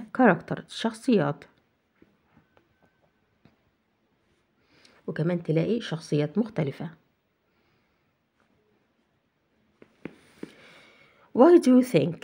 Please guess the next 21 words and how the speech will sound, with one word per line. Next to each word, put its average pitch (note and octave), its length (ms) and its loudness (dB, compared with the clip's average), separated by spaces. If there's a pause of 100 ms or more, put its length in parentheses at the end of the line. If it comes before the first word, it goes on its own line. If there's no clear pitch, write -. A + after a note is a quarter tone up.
(220)
Alice C#4+ 420 2
was G#3+ 300 2
brave؟ D3+ 300 2
في - 160 -6
رأيك F#3+ 400 2
بقى، D#3+ 440 0
أنت F#3+ 160 2
بتعتقد E3 600 0
ليه G#3+ 340 0
أليس F#3+ 220 0
دي G#3+ 240 0
كانت G3+ 480 2
شجاعة؟ D#3+ 680 2 (540)
لأن D3 160 -4
هي F#3 180 2
ما D#3 100 2
كانتش E3+ 400 -2
بتخاف G3 440 -2
من C#3+ 120 -2
ملكة D#3 440 -4
القلوب. A#3 600 2